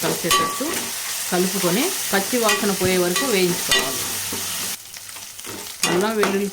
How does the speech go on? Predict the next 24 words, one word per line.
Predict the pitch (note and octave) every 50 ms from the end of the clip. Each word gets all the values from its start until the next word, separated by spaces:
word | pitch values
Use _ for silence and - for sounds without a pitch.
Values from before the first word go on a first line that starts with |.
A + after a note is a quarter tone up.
| -
పేస్ట్ | F3+ F3+ F3+ - - - G#3 F#3+ E3+
అన్నీ | F3+ F#3+ G3 A3+ C#4+ F4 G4+ - - - - - - - - - - - - - -
చిన్న | - G3+ G3+ G#3+ A3+ A3+ G#3
మంట | F#3+ F#3+ F#3 F#3+ F#3
మీదనే | F#3 F3+ F3+ G3 A3+ C4 A3
వేయించుకోవాలి. | F#3+ F#3 F#3 F3+ - - - E3 - D3 C3+ - B2+ - - F#3
ఎక్కువ | F#3 - B3 A#3 A3 G3+
మంట | F#3+ F#3+ F#3 F#3 F#3
పెడితే | F3 F3 - G3+ G3+ G3
మాడిపోతాయి. | F#3 F#3+ F#3+ - D3 D3 - - - - - - - - - - - - - - - - - - - - - - - - - - - - - - - - - - D#4 - - - - - - - - - - - - - E3
అల్లం | E3+ F3+ G#3 A#3 A#3+ A3+
వెల్లుల్లి | G#3+ G#3 G#3+ G#3+ G3+
పేస్ట్ | G3+ G3 F#3 - - F#3+
వేగిన | F3+ F#3 F#3 G3+ G3 F3+ F3
తర్వాత | E3 D#3 D3+ D3+ D3 - G#3 C4+ E4+ - - - - - - - - - -
సన్నగా | F#3 F#3 F#3+ G3+ G#3+ A3 A3+ A3 A3
తరుక్కున్న | F#3+ F#3 F3+ F#3 - F3 F3 F#3+ A#3+ D#4+ F#4 - - - - - -
పుదీనా | F#3 F3+ F#3 G3 G3 F#3+ F#3 F3+
తరుగు, | E3+ E3+ D#3+ D#3 E3 F3 F#3 - - - - - - - - - - - - - - - - - - -
సన్నగా | F#3 F3 F3 F#3+ G3 G#3 A3 G#3+ G#3
తరుక్కున్న | - F#3 F3+ F3+ - F3 D#3+ E3 F3+ C4 D#4+ D4 -
కొత్తిమీర | F#3+ F3+ - F#3 F#3 E3+ E3+ E3+
తరుగు | E3 E3+ E3+ G#3 G3
వేయాలి. | D#3+ C#3 B2+ A2+ A2+ A#2